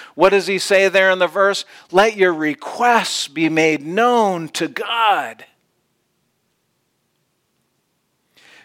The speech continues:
God cares about all of those little things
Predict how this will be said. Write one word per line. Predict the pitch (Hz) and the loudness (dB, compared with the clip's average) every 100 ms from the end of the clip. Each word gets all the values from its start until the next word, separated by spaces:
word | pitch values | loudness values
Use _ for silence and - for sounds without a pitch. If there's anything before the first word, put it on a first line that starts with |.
| - | -6
God | 160 170 170 | -2 -2 -2
cares | - 190 196 196 156 | -4 -2 -2 -2 -2
about | 139 139 131 - | -2 -2 -4 -6
all | 175 160 156 143 | -4 -2 -2 -2
of | 135 113 | -4 -4
those | 135 135 - | -4 -4 -8
little | 127 131 120 | -6 -6 -8
things | - 131 117 101 101 - - | -12 -14 -14 -18 -18 -12 -12